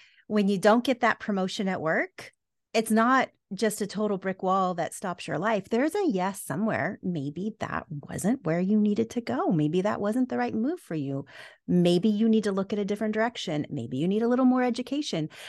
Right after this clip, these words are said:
Maybe you need to expand your horizons of what is out there for you. So it's taking these kind of awful,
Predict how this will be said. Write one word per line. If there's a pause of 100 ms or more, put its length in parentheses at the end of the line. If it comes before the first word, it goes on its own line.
(120)
Maybe
you
need
to
expand (180)
your
horizons
of
what
is
out
there
for
you.
So
it's (400)
taking
these
kind
of (100)
awful,